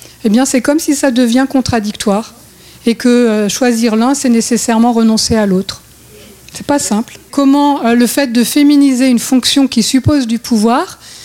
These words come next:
est investi par les femmes elles-mêmes comme étant une perte de valeur si on féminise cette fonction. C'est le cas des avocates,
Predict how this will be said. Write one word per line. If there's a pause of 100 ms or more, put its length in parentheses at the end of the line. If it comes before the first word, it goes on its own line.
(460)
est
investi
par
les
femmes
elles-mêmes
comme
étant
une
perte
de
valeur
si
on
féminise
cette
fonction. (680)
C'est
le
cas
des
avocates,